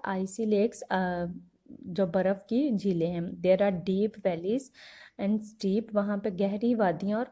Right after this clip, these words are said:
खाइयाँ हैं। Rocky ridges, चट्टानें हैं। It is very cold there, वहाँ पे बहुत ज़्यादा ठंड होती है, सर्दी होती है।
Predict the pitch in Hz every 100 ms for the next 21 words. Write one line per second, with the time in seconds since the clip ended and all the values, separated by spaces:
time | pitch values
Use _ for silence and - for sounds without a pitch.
0 | - 185 175 180 226 247 202 165 - 202
1 | 190 160 226 302 - - - - _ -
2 | 233 185 156 180 240 294 - 190 233 233
3 | - 208 208 240 - 196 185 196 185 175
4 | 170 190 202 220 233 185 208 202 196 240
5 | 262 - 190 190 175 - - 175 - -
6 | - - - 226 180 208 208 208 156 151
7 | 170